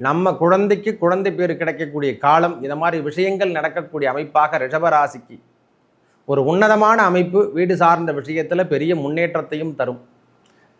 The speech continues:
கணவன் மனைவி உறவு, இந்த காதல் சமாச்சாரம்லாம் கொஞ்சம் பார்த்துங்க. கணவன் மனைவி உறவாகட்டும், காதல் சமாச்சாரம், இந்த மாதிரி விஷயங்கள்லாம் எதனா இருந்ததுன்னா அதிலிருந்து தள்ளி இருக்கிறதுக்கு மேக்சிமம் ஃபாலோ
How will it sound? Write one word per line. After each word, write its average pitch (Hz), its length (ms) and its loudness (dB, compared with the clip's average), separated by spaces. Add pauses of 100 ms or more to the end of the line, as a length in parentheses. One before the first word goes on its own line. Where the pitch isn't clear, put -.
கணவன் 214 440 6
மனைவி 175 360 4
உறவு, 156 340 0 (480)
இந்த 117 100 -8 (160)
காதல் 185 420 6
சமாச்சாரம்லாம் 156 760 0
கொஞ்சம் 123 220 -10
பார்த்துங்க. 135 400 -2 (1000)
கணவன் 160 360 0
மனைவி 156 260 0 (100)
உறவாகட்டும், 143 680 2
காதல் 160 440 2
சமாச்சாரம், 143 560 -2
இந்த 131 120 -10
மாதிரி 156 300 -2
விஷயங்கள்லாம் 151 520 -4
எதனா 135 180 -2 (100)
இருந்ததுன்னா 143 360 -4 (460)
அதிலிருந்து 156 540 2
தள்ளி 185 400 4
இருக்கிறதுக்கு 165 480 0 (120)
மேக்சிமம் 165 480 -4
ஃபாலோ 143 220 2